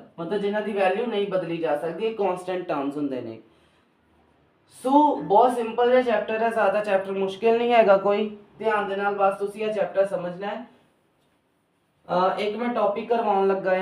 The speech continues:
ਆ, ਧਿਆਨ ਦੇ ਨਾਲ ਸਮਝਿਓ ਕਿ ਜਦੋਂ ਅਸੀਂ ਇਹਨਾਂ ਦੋਵਾਂ ਇਕੁਏਸ਼ਨਸ ਦੀ ਲਾਈਨ ਬਣਾਵਾਂਗੇ, ਜਾਂ ਅਸੀਂ ਕਹਿ ਸਕਦੇ ਹਾਂ ਇਹਨਾਂ ਦੋਵਾਂ ਇਕੁਏਸ਼ਨਸ ਨੂੰ ਗ੍ਰਾਫ ਤੇ ਅਸੀਂ ਪਲਾਟ ਕਰਾਂਗੇ। ਮੰਨ ਲਓ ਕਿ ਇਹ ਦੋਵੇਂ ਇਕੁਏਸ਼ਨਸ ਨੇ,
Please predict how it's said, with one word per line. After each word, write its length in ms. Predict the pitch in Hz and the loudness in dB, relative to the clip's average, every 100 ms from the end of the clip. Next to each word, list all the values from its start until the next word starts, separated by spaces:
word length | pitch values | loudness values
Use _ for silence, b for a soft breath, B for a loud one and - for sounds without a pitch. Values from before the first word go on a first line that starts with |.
| 202 | 0
ਆ, 60 | 226 - - | -2 -12 -2
ਧਿਆਨ 240 | 208 196 | 2 2
ਦੇ 60 | 185 | 2
ਨਾਲ 180 | 196 196 | 0 0
ਸਮਝਿਓ 420 | 190 170 175 226 240 B B B _ | -2 -2 -2 -2 -6 B B B _
ਕਿ 160 | 262 277 254 | -2 -2 0
ਜਦੋਂ 320 | 233 220 254 | 0 6 4
ਅਸੀਂ 240 | 247 240 247 | 4 -4 -4
ਇਹਨਾਂ 280 | 233 233 240 | -4 -4 -4
ਦੋਵਾਂ 300 | 208 214 247 | -2 -2 -4
ਇਕੁਏਸ਼ਨਸ 500 | 247 202 202 214 208 | -2 -2 -2 -6 -8
ਦੀ 120 | 240 | -6
ਲਾਈਨ 320 | 202 165 175 | -4 -4 -4
ਬਣਾਵਾਂਗੇ, 600 | 185 196 180 147 127 110 - - _ 175 | -4 -2 -2 -4 -8 -10 -16 -20 _ -10
ਜਾਂ 440 | 175 180 190 196 190 180 | -6 -2 0 -2 -4 -6
ਅਸੀਂ 160 | 208 | -6
ਕਹਿ 180 | 196 185 | -2 -2
ਸਕਦੇ 180 | 202 202 | -2 -4
ਹਾਂ 60 | |
ਇਹਨਾਂ 160 | 220 220 | -4 -4
ਦੋਵਾਂ 280 | 196 196 214 | -2 -2 -2
ਇਕੁਏਸ਼ਨਸ 480 | 190 196 185 190 180 | -4 -6 -4 -10 -8
ਨੂੰ 140 | 202 | -4
ਗ੍ਰਾਫ 340 | 185 165 165 | 0 2 0
ਤੇ 100 | 175 | -6
ਅਸੀਂ 280 | 180 202 247 247 - - _ | -10 -8 -8 -10 -16 -20 _
ਪਲਾਟ 280 | 170 165 160 | -6 -4 -4
ਕਰਾਂਗੇ। 400 | 160 139 120 110 110 _ _ _ _ _ _ - _ _ _ _ _ _ _ _ _ _ _ _ 156 | -6 -6 -6 -10 -18 _ _ _ _ _ _ -20 _ _ _ _ _ _ _ _ _ _ _ _ -12
ਮੰਨ 260 | 165 190 226 | -2 0 2
ਲਓ 80 | |
ਕਿ 120 | 247 262 | 2 0
ਇਹ 100 | 254 | 0
ਦੋਵੇਂ 260 | 220 240 254 | 2 2 -2
ਇਕੁਏਸ਼ਨਸ 520 | 208 196 196 233 - | 0 0 0 -4 -4
ਨੇ, 140 | 214 | -8